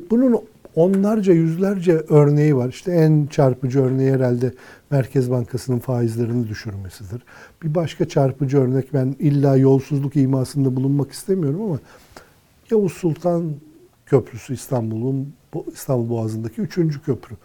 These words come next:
Bu köprünün maliyeti kaç paradır? Biz bunu, bu köprü yıllar oldu çalışıyor. Hatta kira süresi bitmek üzere. Hala bilmiyoruz biz bu köprünün maliyeti kaç paradır.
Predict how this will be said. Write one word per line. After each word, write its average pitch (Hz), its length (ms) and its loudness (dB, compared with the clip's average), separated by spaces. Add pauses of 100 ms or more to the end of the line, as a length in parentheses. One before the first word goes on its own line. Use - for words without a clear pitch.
(420)
Bu 254 80 2
köprünün 165 560 0
maliyeti 190 480 2
kaç 254 300 0
paradır? 180 380 -2
Biz 214 220 -4
bunu, 190 320 -2 (140)
bu 170 100 -6
köprü 165 500 2 (440)
yıllar 151 320 6
oldu 131 240 6
çalışıyor. 139 440 2
Hatta 143 260 0
kira 160 300 2
süresi 165 400 -2
bitmek 156 380 -4
üzere. 190 280 0 (440)
Hala 294 460 4
bilmiyoruz 220 520 4
biz 139 160 -4
bu 139 60 -6
köprünün 131 520 0
maliyeti 127 580 2
kaç - 300 -8
paradır. 101 440 -14